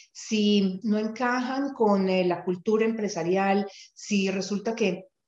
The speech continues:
no son capaces de adaptarse a los estándares, pasa lo que sea, de todas maneras la compañía siente una obligación porque me lo trae de otro país. Ahora, ¿cómo hago para salir de esta persona, para decirle, "Mira,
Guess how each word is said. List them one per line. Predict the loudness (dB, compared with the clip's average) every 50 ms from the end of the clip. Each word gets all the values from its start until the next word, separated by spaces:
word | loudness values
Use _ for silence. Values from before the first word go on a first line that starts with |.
| _ _ _ _ _ _ 2
no | 2 4 4 6 6 6 6 4 2
son | 0 0 -2 -2
capaces | -2 -2 -4 -4 -4 -4 -4 -2
de | -2 -2
adaptarse | -2 -2 -2 -2 -2 -2 0 -2
a |
los | -2 -2 -4
estándares, | -6 -8 -4 -2 0 0 0 0 0 0 -2 -2 -4 -6 _ _ -6
pasa | -6 -4 -4 -4
lo | -6 -4
que | -6 -6
sea, | -2 0 0 0 0
de | -2 -6 -14 -20 -20 _ _
todas | -8 -6 -4 -2
maneras | -2 -2 -2 -2 -2
la | -4 -2
compañía | -2 -2 -2 0 -2 0 -2 -2 -4
siente | -4 -4 -2 -2 0 0 2 4 2 2 2 -2 -12 -16 _ _ _ -4
una | -2 -2 -2 -2
obligación | -2 -2 -2 -2 -2 -2 0 0 0 0
porque | -2 -4 -2 -2 -2 -2 -4 -12 _ _ _ -4
me | 0 0 2
lo | 2 0 0
trae | 0 0 0 0 0 0 2
de | 2
otro | 0 0 -2 -4 -4
país. | -4 -4 -2 0 0 2 2 2 2 0 0
Ahora, | 2 4 4 4 4 2 2 0 -4 -10 -16 _ 2
¿cómo | 4 6 6 6 4 4 4
hago | 4 4 2 2 2
para | 2 0 0
salir | 0 0 0 0 0 0
de | 0 -2
esta | 0 -2 -4 -2
persona, | 0 -2 0 2 2 2 4 4 2 0 2
para | 2 4 4
decirle, | 2 2 0 0 0 2
"Mira, | 2 2 2 0 -4